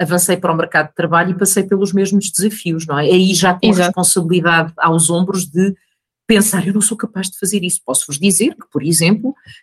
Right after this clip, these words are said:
Speaker 1: tive um evento já no arranque da minha, da minha carreira e, e, e tive um evento para uma, para uma empresa onde tinha que falar, eram cerca de trezentas pessoas que me estavam a ouvir e
Speaker 2: Uhum.
Speaker 1: eu entrei em pânico,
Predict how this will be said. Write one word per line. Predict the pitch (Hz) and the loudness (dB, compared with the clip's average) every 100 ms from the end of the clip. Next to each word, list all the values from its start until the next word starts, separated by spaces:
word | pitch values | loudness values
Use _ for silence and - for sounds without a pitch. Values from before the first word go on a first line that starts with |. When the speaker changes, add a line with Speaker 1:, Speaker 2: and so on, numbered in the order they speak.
| _ | _
Speaker 1:
tive | - 226 185 | 0 2 4
um | |
evento | 170 156 160 208 180 | 2 2 2 2 0
já | 156 165 | 0 2
no | 196 190 | 4 2
arranque | 180 180 185 185 | 0 0 0 -2
da | 160 | -2
minha, | 147 165 156 143 139 - _ _ | -2 0 0 2 0 -4 _ _
da | 170 | 2
minha | 165 160 | 4 4
carreira | 160 151 - 143 160 208 | 0 -4 2 2 2 -2
e, | 196 143 156 151 147 | -4 -8 -16 -18 -10
e, | 151 143 139 156 | -6 -6 -6 -10
e | - _ _ | -12 _ _
tive | 196 160 | 0 2
um | 175 | 2
evento | 175 165 170 170 | 2 2 0 0
para | - 156 151 | 0 2 4
uma, | 147 135 139 - | 2 0 -4 -2
para | 170 | 0
uma | 156 | 2
empresa | 156 156 180 226 214 | 0 2 2 4 2
onde | 180 170 | 0 -2
tinha | - 180 | 0 0
que | 180 | 0
falar, | - 175 170 165 151 156 _ - - _ _ _ - | -2 0 4 4 2 -2 _ -20 -20 _ _ _ 0
eram | 196 | 2
cerca | 185 - 196 175 | 2 0 0 -2
de | - | -2
trezentas | 196 180 214 214 214 | 0 2 2 2 0
pessoas | - - 196 | 0 -2 0
que | - | -2
me | |
estavam | 180 185 170 160 | 0 0 2 2
a | 160 | 2
ouvir | 165 165 247 | 0 2 4
e | 262 | 4
Speaker 2:
Uhum. | 240 233 | 4 4
Speaker 1:
eu | |
entrei | 269 269 277 | 2 2 4
em | 285 | 2
pânico, | 277 262 247 185 | 2 4 4 2